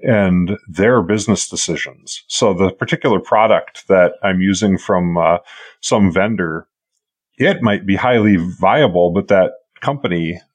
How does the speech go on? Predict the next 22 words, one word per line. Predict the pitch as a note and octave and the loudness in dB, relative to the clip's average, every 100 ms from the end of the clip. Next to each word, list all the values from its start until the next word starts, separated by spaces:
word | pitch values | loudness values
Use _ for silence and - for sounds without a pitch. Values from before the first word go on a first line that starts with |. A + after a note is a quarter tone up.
| _ | _
that | F#2+ E2+ | -2 0
vendor | F#2+ C3+ A#2+ E2 | 0 0 0 0
might | F#2 - | 0 -2
take | A2 G2 | -2 0
a, | F2+ | 2
a, | E2 D#2+ F#2 F2 - | 2 2 2 0 -2
a | E2+ | -2
risk | D#2+ F2 C#3 - - E2+ | -2 -2 -2 -2 -6 -6
on | E2+ | -6
some | - G#2 | -4 -2
other | G2 F2+ | -2 -4
tech | - A#2 - - - - | -6 -6 -8 -20 -20 -8
and | F#2+ D#2+ | -6 -2
completely | F#2+ - G#2+ F#2 - | -4 -2 -2 -2 -2
tank | - A2 - | -2 -2 -4
their | F#2+ E2+ | -4 -2
business. | G#2+ F#2+ D#2+ - - | -2 -2 -6 -8 -10
And | - G2+ F#2 - - - - _ | -2 0 0 -2 -14 -20 -20 _
I'm | G#2 G2 | -2 0
vulnerable | G2+ A2+ G2+ E2+ E2 | 2 2 2 0 -2
to | - | -2
that. | D#2 C2+ | -2 -2